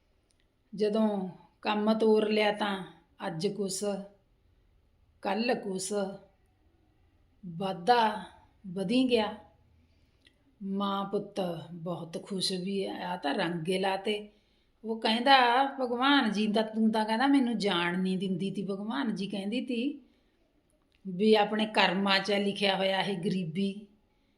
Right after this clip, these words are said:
ਕਹਿੰਦਾ, "ਆ ਦੇਖ ਲੈ ਹੁਣ ਇਹ ਕਿੱਥੋਂ ਆ ਗਿਆ?" ਕਹਿੰਦਾ, "ਸਾਰਾ ਕੁਛ।"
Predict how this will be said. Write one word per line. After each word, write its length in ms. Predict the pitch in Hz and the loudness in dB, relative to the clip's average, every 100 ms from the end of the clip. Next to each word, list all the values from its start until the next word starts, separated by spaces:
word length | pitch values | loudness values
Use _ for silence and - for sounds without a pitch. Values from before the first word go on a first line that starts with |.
| _ _ _ - | _ _ _ -8
ਕਹਿੰਦਾ, 280 | 214 247 | 0 4
"ਆ 40 | 226 | 4
ਦੇਖ 320 | 185 185 196 | 2 -2 -2
ਲੈ 160 | 190 196 | -2 -2
ਹੁਣ 160 | 208 208 - _ | -4 -6 -12 _
ਇਹ 120 | - | -14
ਕਿੱਥੋਂ 340 | - 262 - 240 | -8 -8 -6 -4
ਆ 120 | 214 | -2
ਗਿਆ?" 200 | 202 202 | -2 -2
ਕਹਿੰਦਾ, 220 | 214 220 | -2 -4
"ਸਾਰਾ 320 | - 202 190 | -2 0 0
ਕੁਛ।" 240 | 196 202 | -2 -6